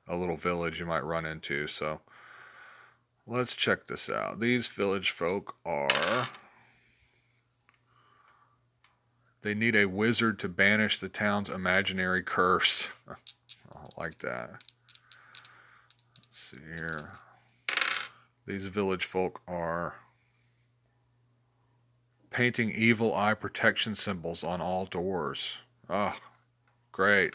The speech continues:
That's like a hook already. Let's see one more on here. These village folk are digging a new well and swearing up a storm.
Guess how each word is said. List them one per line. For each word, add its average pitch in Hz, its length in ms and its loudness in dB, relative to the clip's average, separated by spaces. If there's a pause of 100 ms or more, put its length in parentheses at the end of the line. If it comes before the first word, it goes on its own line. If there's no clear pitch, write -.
(120)
That's - 160 -6
like 92 120 -2
a 82 100 -2
hook 95 300 -2
already. 92 520 -2 (1500)
Let's - 160 -14
see 107 80 -4
one 90 260 -4
more 85 220 -4
on 85 160 -4
here. 85 220 -4 (1300)
These 110 180 -2
village 110 320 0
folk 104 380 0
are 95 540 2 (2750)
digging 127 380 8
a 117 80 4
new 120 180 4
well 117 400 6
and 95 140 0
swearing 113 480 4
up 120 160 4
a 120 40 2
storm. 98 560 4